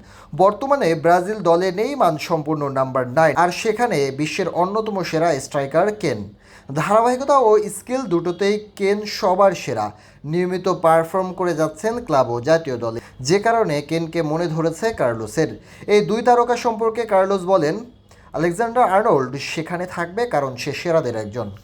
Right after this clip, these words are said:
কেন একজন ভালো খেলোয়াড় বটে। আপনার একটা ভালো দল থাকবে, যেখানে বড় নাম থাকবে এমন নয়,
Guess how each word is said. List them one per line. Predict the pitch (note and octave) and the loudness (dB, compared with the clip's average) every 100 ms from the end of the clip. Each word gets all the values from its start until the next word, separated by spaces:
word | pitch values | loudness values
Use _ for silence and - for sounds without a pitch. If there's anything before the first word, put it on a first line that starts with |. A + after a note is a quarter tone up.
| _ | _
কেন | B2 B2+ D#3 E3 - | -6 -4 -2 -4 -6
একজন | C3 B2+ B2 D3+ A#2 | -8 -8 -8 -8 -8
ভালো | - C#3+ E3+ | -8 -6 -6
খেলোয়াড় | - D#3 C#3+ | -2 0 0
বটে। | G#2+ G#2 G#2 - - - | -2 -8 -12 -14 -20 -4
আপনার | C#3+ E3+ G3 | -4 0 0
একটা | G3 G3+ | 0 -2
ভালো | D#3 - D3+ F3+ | -4 -4 -2 0
দল | D3+ C#3+ D3+ | 0 0 2
থাকবে, | E3 - E3 E3+ G#3+ A3+ | 0 -4 -6 0 0 0
যেখানে | C#3+ C#3 C#3+ C#3 A2+ | -4 -6 -4 -6 -4
বড় | B2+ C#3+ | -2 -2
নাম | C3+ C3+ C#3 | -2 -2 -4
থাকবে | - D#3+ F3 | -8 -6 0
এমন | F#3 D3+ F#3+ D3 | 2 2 0 -4
নয়, | A2 | -4